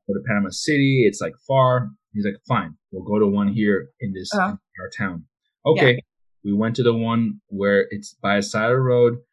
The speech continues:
Speaker 1: where the, all the truckers go. And
Speaker 2: Yeah.
Speaker 1: the strippers, well, like, they, I felt very sorry for them, because it was like, you could tell that that was, like, a <laughs> mom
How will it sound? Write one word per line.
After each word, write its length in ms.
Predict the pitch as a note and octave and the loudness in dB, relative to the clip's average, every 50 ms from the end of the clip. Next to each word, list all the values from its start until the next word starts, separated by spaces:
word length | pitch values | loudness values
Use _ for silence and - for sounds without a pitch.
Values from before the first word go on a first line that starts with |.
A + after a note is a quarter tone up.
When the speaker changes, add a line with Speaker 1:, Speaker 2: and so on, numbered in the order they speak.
| _ - | _ -4
Speaker 1:
where 160 | - G2+ G2+ | -2 -2 -2
the, 60 | G2+ | -2
all 160 | - A2+ A2+ | -2 -2 -2
the 80 | A#2 B2 | -2 -2
truckers 440 | C3 - C#3+ B2+ B2 - A2+ G#2 G#2 | -6 -6 -10 -10 -6 -4 -4 -4 -4
go. 380 | - G#2+ G2 G2 F#2+ F2 G2 - _ _ _ _ _ _ _ _ - - - _ _ _ _ _ _ _ _ _ | -2 -2 0 0 -2 -4 -6 -14 _ _ _ _ _ _ _ _ -16 -16 -16 _ _ _ _ _ _ _ _ _
And 300 | - - G#2+ G#2 G#2 G2+ G2+ - - _ _ - | -4 0 2 2 4 2 2 0 -6 _ _ -8
Speaker 2:
Yeah. 100 | F3+ F3 | -6 -4
Speaker 1:
the 80 | F#3+ G#3 | -4 -4
strippers, 880 | - - _ _ - A3+ G#3 - D3+ D#3 D#3 C#3 C3+ C3+ - - - _ _ _ _ _ _ _ - A2 | -6 -10 _ _ -8 -6 -2 2 2 2 2 2 0 -4 -6 -10 -16 _ _ _ _ _ _ _ -12 -6
well, 540 | G#2 G#2+ G#2+ G#2 G2+ G2 F#2+ F#2 F2+ - _ _ _ _ _ _ - | -2 2 2 4 4 2 0 -2 -4 -8 _ _ _ _ _ _ -2
like, 300 | G#2 G2+ F#2+ F2+ - - - - _ _ _ _ _ _ _ _ _ | -2 0 0 -2 -4 -8 -18 -20 _ _ _ _ _ _ _ _ _
they, 300 | - A2+ G#2 G2+ G2 F#2 F2 - - - _ _ _ _ _ _ - | 0 2 2 2 2 0 -4 -8 -12 -14 _ _ _ _ _ _ -2
I 140 | - G#2+ A2 | 0 0 0
felt 340 | G#2 - - G#2+ G2 F#2+ G2 | 2 0 0 -2 0 -2 -2
very 280 | G#2 G#2 G#2+ A2 A#2+ | -2 0 0 0 0
sorry 340 | A2+ - B2 A2+ A2+ A2+ A2 | 0 0 2 2 4 2 2
for 140 | A2 - G2+ | 0 -2 -4
them, 300 | F#2+ F#2 F#2 F#2 F#2 G#2+ - - | -4 -2 -4 -6 -10 -12 -14 -14
because 600 | - F2+ - - G#2 G2 F#2+ F2+ F2 - - _ _ _ _ _ - | -14 -10 -6 -4 -2 -2 -2 -4 -8 -12 -16 _ _ _ _ _ -2
it 100 | A2 G#2+ | 0 0
was 200 | G#2+ A2 G#2+ G2+ | 2 2 0 2
like, 220 | G#2+ G2+ G2+ F#2 F2+ | 2 2 2 0 0
you 140 | G#2 A#2+ | -2 -2
could 160 | - B2+ G#2 - | -2 -2 -4 -2
tell 240 | - D3 C3+ A#2+ | 0 2 2 2
that 180 | G#2+ G#2 G2 - | 2 0 -2 -2
that 140 | A2 G#2 G#2+ | -2 -2 0
was, 200 | G#2+ G#2+ G#2 G2+ G#2 | 0 0 0 0 0
like, 160 | F#2+ F#2 - | -2 -4 -4
a 60 | G2 | -4
<laughs> 20 | |
mom 640 | F#2+ G#2+ A#2+ - - E3+ C#3+ D3 C#3+ C3+ B2+ A#2 - | -2 0 0 2 4 6 6 6 6 6 4 2 0